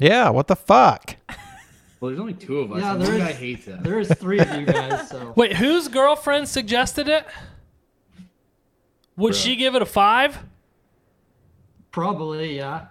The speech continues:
Speaker 4: We might have to, we might have to factor that in to get old Art. Well, I don't want Art coming after
Speaker 2: Text
Speaker 4: me
Speaker 2: her.
Speaker 4: 'cause you guys gave your own
Speaker 3: <laughs> I
Speaker 4: movie
Speaker 3: could
Speaker 4: a sh-
Speaker 3: text her, you know.
Speaker 1: Did you
Speaker 4: Well,
Speaker 1: say
Speaker 4: yeah, yeah.
Speaker 1: facts?
Speaker 4: Just, no, facts? No, he's gonna text
Speaker 1: <laughs> I
Speaker 4: her.
Speaker 1: thought
Speaker 4: No.
Speaker 1: you said facts.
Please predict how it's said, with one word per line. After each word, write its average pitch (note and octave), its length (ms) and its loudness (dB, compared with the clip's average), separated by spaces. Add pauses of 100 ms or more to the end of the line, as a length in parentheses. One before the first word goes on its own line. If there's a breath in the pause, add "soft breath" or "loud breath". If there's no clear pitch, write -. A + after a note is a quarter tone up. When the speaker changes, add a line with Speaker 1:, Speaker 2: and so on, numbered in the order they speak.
(120)
Speaker 4:
We F3 140 -2
might G3 200 2
have F#3 100 -2
to, F#3+ 80 -2
we F#3 100 0
might G#3 140 2
have G3 100 0
to F3+ 80 -6
factor F3 340 0
that D#3+ 140 2
in E3 160 -2
to D3+ 80 -4
get D#3 160 -2
old D#3 220 0
Art. D3+ 240 2
Well, F3 100 2
I A#3 40 2
don't D4+ 100 0
want A#3 160 2
Art G#3 240 4
coming G#3 240 2
after F#3+ 160 2
Speaker 2:
Text E3+ 100 -2
Speaker 4:
me G3+ 200 4
Speaker 2:
her. F#3+ 60 -6
Speaker 4:
'cause D#3 180 -2
you G#3 140 0
guys F#3+ 340 2
gave F3+ 280 2
your F3 140 2
own G3 160 2
Speaker 3:
<laughs> - 0 -
I - 20 -6
Speaker 4:
movie F#3 280 2
Speaker 3:
could D3+ 80 0
Speaker 4:
a D3 40 -2
sh- - 20 -6
Speaker 3:
text A3 280 -4
her, E3+ 160 -2
you G3 140 -2
know. C#3+ 260 -10 (360)
Speaker 1:
Did D#3+ 180 -8
you - 100 -8
Speaker 4:
Well, - 120 10
Speaker 1:
say - 180 8
Speaker 4:
yeah, A#3+ 140 6
yeah. A#3 40 6
Speaker 1:
facts? F3 640 4
Speaker 4:
Just, A#3+ 180 0 (160)
no, F3+ 180 0 (320)
facts? C#4 560 -2
No, A#3 140 -2
he's G#3 120 4
gonna G#3+ 160 4
text A#3+ 400 -2
Speaker 1:
<laughs> - 0 -
I F3+ 80 6
Speaker 4:
her. D#3 60 2
Speaker 1:
thought F3+ 160 0
Speaker 4:
No. D#3+ 80 0
Speaker 1:
you E3 80 4
said C#3+ 240 2
facts. - 500 -12